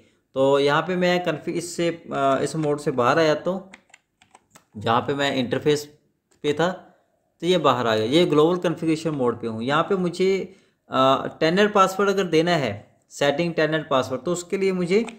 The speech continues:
कमांड टाइप करनी है, लाइन स्पेस वीटीवाई स्पेस ज़ीरो स्पेस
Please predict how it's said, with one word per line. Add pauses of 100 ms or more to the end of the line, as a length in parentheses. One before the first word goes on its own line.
(220)
कमांड
टाइप
करनी
है, (920)
लाइन
स्पेस (1040)
वीटीवाई (120)
स्पेस (100)
ज़ीरो (1700)
स्पेस